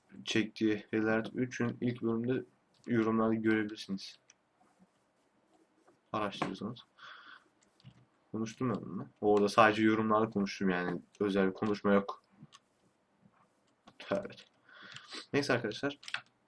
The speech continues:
Doruk da çıktı. Ben de burada vid-, burada videoyu bitireyim. Kaç dakika video uzunlukta olsay, olsa, olursa olsun yine videoyu koyacağım. Neyse arkadaşlar. Görüşmek üzere.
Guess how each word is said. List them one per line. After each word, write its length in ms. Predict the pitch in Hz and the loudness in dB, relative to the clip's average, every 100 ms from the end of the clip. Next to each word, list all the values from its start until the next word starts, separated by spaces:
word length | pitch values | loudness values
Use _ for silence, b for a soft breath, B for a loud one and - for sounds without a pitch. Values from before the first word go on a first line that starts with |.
| _ - - | _ -20 -8
Doruk 200 | 120 113 | -6 -4
da 80 | 113 | -4
çıktı. 400 | - - 127 123 - 117 | -6 -6 -6 -6 -4 0
Ben 140 | 117 | 2
de 40 | |
burada 240 | 120 120 107 - - | 2 0 -2 -8 -8
vid-, 280 | 127 127 135 | -6 -4 2
burada 200 | 131 127 | 6 6
videoyu 280 | 120 120 120 | 6 2 0
bitireyim. 360 | 120 117 123 - _ _ _ _ _ - - - - - _ _ _ | -2 -4 -4 -6 _ _ _ _ _ -20 -20 -20 -20 -20 _ _ _
Kaç 240 | - 123 120 | -2 0 0
dakika 200 | 104 113 | -2 0
video 260 | 107 107 - | 0 -2 -2
uzunlukta 580 | 135 117 117 110 - 113 | 0 2 2 2 4 8
olsay, 760 | 110 110 107 - 120 120 123 - - | 10 8 4 2 4 4 2 -6 -12
olsa, 480 | 110 107 113 113 - | -6 -2 0 -2 -4
olursa 440 | 120 117 123 123 98 | -4 -2 -2 -2 -4
olsun 320 | 98 - 110 | -4 -6 -6
yine 100 | 107 | -4
videoyu 360 | 113 98 117 | -4 -2 -4
koyacağım. 380 | - 95 92 92 - - _ _ - - - - - _ - - - - - - _ _ _ _ - - - - B B B | 0 0 0 -2 -12 -20 _ _ -20 -20 -20 -20 -20 _ -18 -16 -14 -16 -16 -20 _ _ _ _ -14 -14 -16 -18 B B B
Neyse 180 | - 120 | -6 -2
arkadaşlar. 520 | 113 101 101 - - _ _ | 0 -2 -4 -8 -14 _ _
Görüşmek 340 | 117 113 135 127 | 2 2 2 -2
üzere. 300 | 113 123 | -2 -4